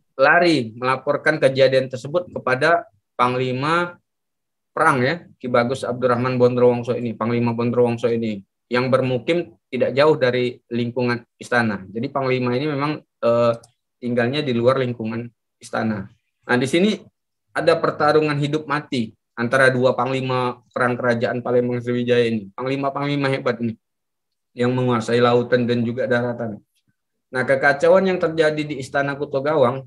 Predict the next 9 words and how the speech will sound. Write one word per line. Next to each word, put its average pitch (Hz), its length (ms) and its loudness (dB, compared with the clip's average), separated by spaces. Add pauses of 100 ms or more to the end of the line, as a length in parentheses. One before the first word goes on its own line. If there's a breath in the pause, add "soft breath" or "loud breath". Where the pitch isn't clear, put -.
(140)
akhirnya 139 560 -2 (320)
sampailah 170 560 2
sama 127 480 -2 (160)
orang 135 320 -2
yang - 0 -
selamat 127 480 0
tadi 156 240 -4 (720)
dengan 120 240 -4
terluka, 131 640 0